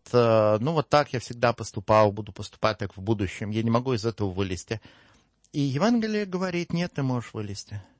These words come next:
А, ты можешь оставить в прошлом все твои прошлые грехи.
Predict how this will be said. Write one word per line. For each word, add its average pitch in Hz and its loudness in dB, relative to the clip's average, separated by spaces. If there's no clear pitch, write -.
А, 101 -2
ты 131 0
можешь 147 0
оставить 135 2
в - -20
прошлом 160 2
все 147 4
твои 139 2
прошлые 123 0
грехи. 107 -10